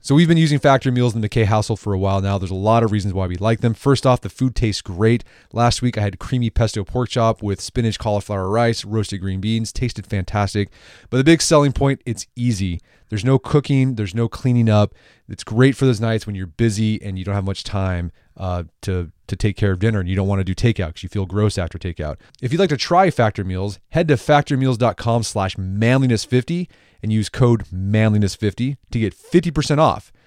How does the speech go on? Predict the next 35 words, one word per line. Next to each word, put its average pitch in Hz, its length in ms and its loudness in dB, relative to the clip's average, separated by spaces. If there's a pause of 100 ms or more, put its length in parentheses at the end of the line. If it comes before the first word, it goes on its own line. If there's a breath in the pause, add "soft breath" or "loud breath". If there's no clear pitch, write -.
(180)
That's - 180 -6
code 135 240 4
manliness 160 600 2
fifty 131 840 2 (320 soft breath)
at 101 140 -8
factor 156 460 2
meals 139 260 2
dot 117 200 0
com 143 300 -2
slash 104 380 -4
manliness 120 640 2
fifty 92 560 0 (300 soft breath)
to 110 60 -4
get 104 120 0
fifty 175 360 2
percent 143 280 2
off. 127 220 2 (240)
Check 165 220 2
it 160 60 2
out 160 140 6
today 113 420 2
and 92 140 -6
make 110 160 -2
sure - 160 -6
to 113 80 -4
check - 260 -6
out 104 300 -2 (360)
the 95 80 -6
creamy 113 380 -4
pesto 98 360 -6
pork 92 220 -10
chop. - 260 -10 (100)
It's - 140 -20
really 90 160 -4
good. 78 280 -6